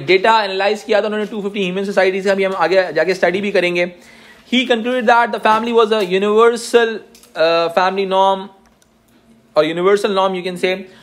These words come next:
No society had an alternative to the family। His definition involves the family having four characteristics: common residence, live in the same home, economic cooperation and reproduction, adults of both sexes,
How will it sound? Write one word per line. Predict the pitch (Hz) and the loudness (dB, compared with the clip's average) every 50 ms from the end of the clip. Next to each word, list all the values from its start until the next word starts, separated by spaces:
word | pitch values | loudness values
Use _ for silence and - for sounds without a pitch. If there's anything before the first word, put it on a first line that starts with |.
| - _ - | -20 _ -4
No | 180 214 269 | 0 0 0
society | 254 254 208 240 220 226 - 240 | 0 0 0 0 0 0 0 0
had | 226 214 214 214 208 214 | 0 2 2 2 2 -2
an | 208 202 202 - - | -4 -8 -10 -8 -4
alternative | - 165 185 202 202 214 220 214 220 208 208 | 0 2 2 2 2 -2 -4 -4 -4 -4 -4
to | 220 190 | -4 -4
the | 175 165 | -4 -2
family। | - 196 202 208 208 208 214 214 214 - - - | 0 0 0 0 0 -4 -6 -8 -8 -12 -12 -8
His | 175 185 170 160 | -6 -6 -2 -2
definition | 196 185 208 214 220 208 226 214 | -2 -2 -2 -4 -4 -4 -4 -6
involves | 196 180 175 180 190 202 202 190 | -6 -2 0 2 4 4 2 0
the | 185 | -2
family | - 196 185 190 196 196 175 | -2 -2 -2 -2 -2 -2 -2
having | 175 180 180 180 175 | -2 -2 -2 -4 -6
four | - - 202 196 190 | 0 2 2 2 2
characteristics: | 196 175 170 165 196 180 165 - 202 185 - - - _ _ _ _ _ _ _ - | 2 -2 -2 -2 -4 -6 -4 -4 -6 -6 -8 -12 -20 _ _ _ _ _ _ _ 0
common | 208 196 196 196 190 165 151 | 0 0 0 -2 -4 0 0
residence, | 160 175 185 185 202 202 202 202 - - - - | 0 2 2 0 0 -2 -2 -4 -8 -12 -16 -10
live | - 143 175 175 | -4 -4 -2 -2
in | 180 175 | -2 -4
the | 170 170 - | -6 -6 -4
same | 190 185 175 165 156 | -4 -4 -4 -4 -2
home, | 196 208 208 208 208 - - - - _ _ - | -2 0 0 0 -2 -6 -10 -16 -20 _ _ -10
economic | 156 196 196 190 190 175 - | -4 -2 0 0 0 -2 -4
cooperation | - 165 156 151 156 165 185 202 202 202 214 202 196 190 - - _ _ _ _ _ _ _ _ _ | -2 -2 -2 -2 0 0 0 0 0 0 -4 -6 -8 -10 -14 -20 _ _ _ _ _ _ _ _ _
and | - 143 147 | -6 -4 -4
reproduction, | 156 180 180 208 208 208 202 208 - 214 208 202 202 - - - - - - - - _ _ - | -4 -2 0 0 2 2 0 0 -2 -4 -4 -4 -8 -12 -16 -20 -20 -20 -20 -20 -20 _ _ -2
adults | 226 247 247 226 214 175 | 0 2 2 2 4 4
of | 202 165 151 | 2 2 4
both | 156 180 202 202 | 4 4 4 4
sexes, | 202 233 208 202 - - 214 196 202 - | 2 0 -2 -2 0 0 0 0 0 -4